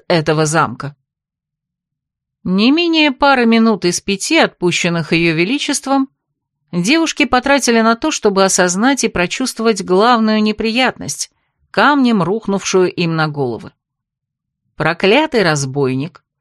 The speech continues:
безжалостный и бесчувственный наглец, не имеющий ни капли уважения ни к их знатности, ни к слабому полу,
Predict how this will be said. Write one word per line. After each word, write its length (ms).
безжалостный 840
и 40
бесчувственный 760
наглец, 600
не 240
имеющий 460
ни 100
капли 360
уважения 600
ни 160
к 140
их 160
знатности, 640
ни 160
к 60
слабому 540
полу, 480